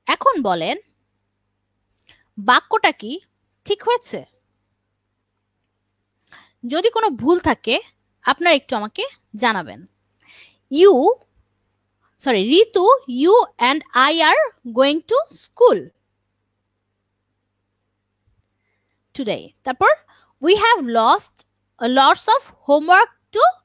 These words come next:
finish। Let's start to do our homeworks। After finishing my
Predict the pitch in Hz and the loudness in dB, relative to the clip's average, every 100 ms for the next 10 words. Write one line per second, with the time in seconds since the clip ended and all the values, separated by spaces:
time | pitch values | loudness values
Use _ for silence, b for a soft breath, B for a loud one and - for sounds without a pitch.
0 | _ _ - 370 302 165 - - _ _ | _ _ -8 -4 -4 -6 -14 -20 _ _
1 | b b b - 302 427 - - 294 339 | b b b -4 -2 -2 -6 -2 0 0
2 | - 453 339 247 294 269 254 294 403 277 | -2 -4 -4 -4 0 4 4 4 0 -2
3 | 302 262 160 175 - - _ _ _ - | -2 -2 -4 -6 -20 -20 _ _ _ -4
4 | 269 - 466 - 392 440 494 - 508 403 | -4 -4 -12 -8 -4 -2 -2 0 -2 0
5 | 320 269 | 0 0